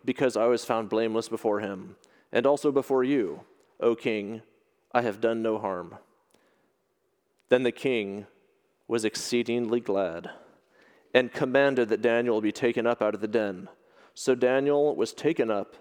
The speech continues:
out of the den, and no kind of harm was found on him, because he had trusted in God.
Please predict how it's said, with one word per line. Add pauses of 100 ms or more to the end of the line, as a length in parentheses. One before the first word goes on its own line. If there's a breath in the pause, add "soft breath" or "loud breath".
out
of
the
den,
and
no
kind
of
harm
was
found
on
him,
because
he
had
trusted
in
God.